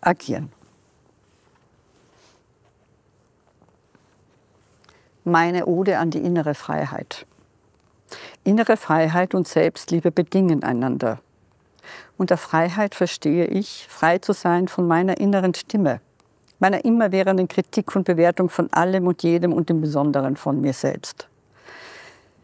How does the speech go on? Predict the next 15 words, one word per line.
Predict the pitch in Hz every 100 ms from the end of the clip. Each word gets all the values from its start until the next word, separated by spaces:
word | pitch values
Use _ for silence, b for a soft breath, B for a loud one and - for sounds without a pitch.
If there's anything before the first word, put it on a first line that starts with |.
| -
Wenn | 269
unsere | 285 - 233
Schattenkonzepte | - - 254 - 170 - 165 143
aufgelöst | 165 208 - 175 160 156 -
sind | 180 175
und | 185
ihre | - 185 180
Wirkung | 202 - 190
verloren | - 185 165 165 185
haben, | 180 185 190
verstummt | 180 - - 196 196 -
diese | 180 143
Kritik | - 139 - 135 -
in | 135
uns. | 135 135 143 - -